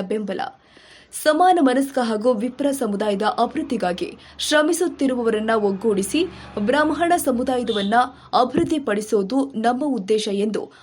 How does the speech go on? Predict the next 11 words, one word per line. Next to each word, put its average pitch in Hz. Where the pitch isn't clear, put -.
ಆರ್ 269
ಲಕ್ಷ್ಮೀಕಾಂತ್ 254
ಹೇಳಿದ್ದಾರೆ. 185
ದಾಸರಹಳ್ಳಿ 285
ಸಮೀಪದ 220
ಖಾಸಗಿ 226
ಸಭಾಂಗಣದಲ್ಲಿ 202
ವಿಪ್ರ 208
ಸ್ನೇಹ 208
ಮಿಲನ 196
ಮತ್ತು 226